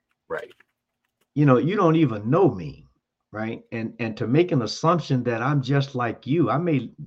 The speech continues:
Speaker 2: be a lot like you on the external, you know, but internally,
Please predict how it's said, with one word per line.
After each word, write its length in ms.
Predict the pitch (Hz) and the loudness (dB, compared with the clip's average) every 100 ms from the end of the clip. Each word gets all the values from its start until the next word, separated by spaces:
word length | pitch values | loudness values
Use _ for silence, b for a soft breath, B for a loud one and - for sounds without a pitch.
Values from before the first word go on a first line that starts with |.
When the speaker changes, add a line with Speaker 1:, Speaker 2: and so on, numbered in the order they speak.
| - | 0
Speaker 2:
be 200 | 139 131 | 2 2
a 60 | 110 | 2
lot 300 | 123 135 117 | 0 0 0
like 300 | 117 113 131 | -4 -2 -2
you 120 | 117 | -2
on 160 | 113 | -4
the 140 | 107 - | -6 -6
external, 840 | 135 135 - 123 147 160 80 123 - _ _ _ _ _ | -6 -6 -8 -4 -2 -2 -6 -12 -18 _ _ _ _ _
you 140 | 120 107 | -6 -4
know, 320 | 92 135 - b b b b 98 | -4 -8 -12 b b b b -4
but 200 | 123 120 | -2 0
internally, 880 | 175 190 - 175 220 131 101 110 | -2 -2 -2 -2 0 -2 -4 -10